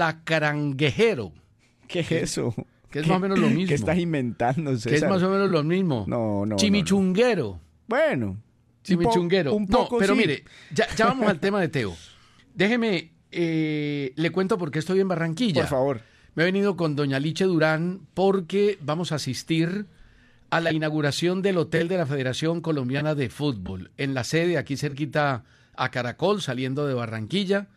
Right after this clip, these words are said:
Speaker 1: Una sede espectacular, es un hotel que tiene cuarenta y ocho habitaciones, cuatro mil metros cuadrados, costó treinta y siete mil millones de pesos. La Conmebol dio cinco millones de dólares.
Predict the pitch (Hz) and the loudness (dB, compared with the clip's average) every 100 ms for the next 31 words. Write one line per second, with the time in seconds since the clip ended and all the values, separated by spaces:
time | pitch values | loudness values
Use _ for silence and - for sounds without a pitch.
0 | _ _ _ - 156 160 160 165 160 156 | _ _ _ -4 0 0 0 0 0 -2
1 | 147 127 135 135 147 170 196 202 - 127 | -6 -6 -6 -2 2 2 0 -6 -8 -6
2 | 165 160 156 160 160 151 147 160 156 127 | -4 -2 -4 -4 -6 -6 -4 -4 -4 -6
3 | 123 123 131 147 131 127 - 202 196 180 | -4 -6 -4 -4 -2 -2 0 2 2 -2
4 | - - _ _ _ _ 147 143 139 143 | -4 -18 _ _ _ _ -2 0 0 -2
5 | 160 156 151 151 135 127 156 190 190 - | 0 0 -2 -4 -2 0 2 2 0 -4
6 | 139 - 135 - 165 156 151 139 127 - | -6 -6 -4 -2 0 0 -2 -2 -4 -6
7 | 151 147 139 139 135 165 175 175 156 165 | -2 -2 -2 -4 -2 -2 -2 -2 -2 -2
8 | 151 - 156 160 185 170 - _ _ _ | -4 -2 -2 -2 -6 -8 -14 _ _ _
9 | _ - 139 139 147 139 135 143 151 160 | _ -4 -4 -2 -4 -2 -2 -2 0 0
10 | 165 160 - 180 170 160 131 139 160 131 | 0 0 -4 -4 -2 -4 -4 -2 -2 0
11 | 135 160 175 | 0 -2 -4